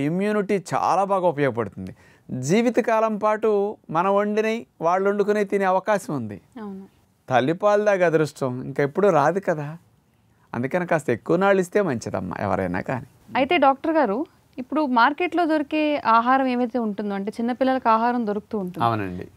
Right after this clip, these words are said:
Speaker 2: దాంట్లో ప్రిజర్వేటివ్స్ ఏమన్నా యాడ్ చేస్తారేమో అని భయం చాలా మందికి ఉంది.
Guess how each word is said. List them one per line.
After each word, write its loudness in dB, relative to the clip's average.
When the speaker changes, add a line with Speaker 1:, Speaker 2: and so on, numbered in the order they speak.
Speaker 2:
దాంట్లో 2
ప్రిజర్వేటివ్స్ 0
ఏమన్నా 0
యాడ్ 0
చేస్తారేమో 0
అని 0
భయం 0
చాలా 0
మందికి -4
ఉంది. -12